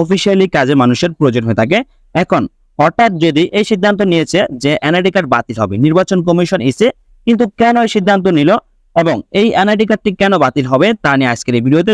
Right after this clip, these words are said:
জানিয়ে দেওয়া হবে। তো এখানে দেখতে পাচ্ছেন একটি অনলাইন পোর্টালে প্রকাশিত তথ্য, বাতিল হতে চলেছে পাঁচ লাখ তিরিশ হাজার আইডি কার্ড। বাংলাদেশ নির্বাচন কমিশন পাঁচ লাখ তিরিশ হাজার দুইশো আটান্নটি ভোটার আইডি কার্ড বাতিল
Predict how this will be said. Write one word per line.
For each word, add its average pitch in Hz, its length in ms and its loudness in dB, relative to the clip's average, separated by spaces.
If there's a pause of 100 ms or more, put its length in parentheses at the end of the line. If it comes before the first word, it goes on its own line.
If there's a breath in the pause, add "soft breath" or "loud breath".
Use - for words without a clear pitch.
জানিয়ে 117 240 -2
দেওয়া 104 140 -4
হবে। 147 160 2 (540)
তো 185 60 2 (220)
এখানে 226 240 0 (100)
দেখতে 143 220 -2
পাচ্ছেন 135 340 0
একটি - 160 -2 (360)
অনলাইন 196 320 0
পোর্টালে 202 340 2 (200)
প্রকাশিত 127 460 -4 (140)
তথ্য, 139 200 -2 (440)
বাতিল 156 420 0
হতে 214 180 0 (140)
চলেছে 135 320 -2 (220)
পাঁচ 160 180 0 (160)
লাখ 160 120 2 (140)
তিরিশ 151 280 0
হাজার 160 200 0 (160)
আইডি 117 260 0
কার্ড। 107 160 -2 (380)
বাংলাদেশ 190 380 2 (140)
নির্বাচন 202 480 0
কমিশন 202 380 0 (120)
পাঁচ 151 160 0 (120)
লাখ 180 120 2 (100)
তিরিশ 160 280 0
হাজার 165 220 2 (100)
দুইশো 147 260 0 (140)
আটান্নটি 175 420 0 (120)
ভোটার 139 280 0
আইডি 143 200 0
কার্ড 147 200 0
বাতিল 131 240 0